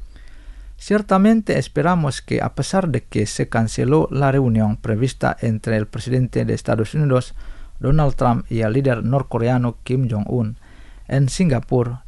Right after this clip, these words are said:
el próximo mes de junio, la buena voluntad hacia la paz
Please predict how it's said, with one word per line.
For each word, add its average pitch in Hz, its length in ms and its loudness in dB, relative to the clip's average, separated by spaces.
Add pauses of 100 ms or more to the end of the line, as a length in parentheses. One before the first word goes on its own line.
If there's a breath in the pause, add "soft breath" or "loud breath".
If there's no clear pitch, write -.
(100)
el 113 180 0
próximo 156 600 0
mes 127 320 0
de 117 80 -2
junio, 107 500 -2
la 113 200 2
buena 147 280 2
voluntad 143 560 2
hacia 113 320 -2
la 113 140 0
paz 113 420 -2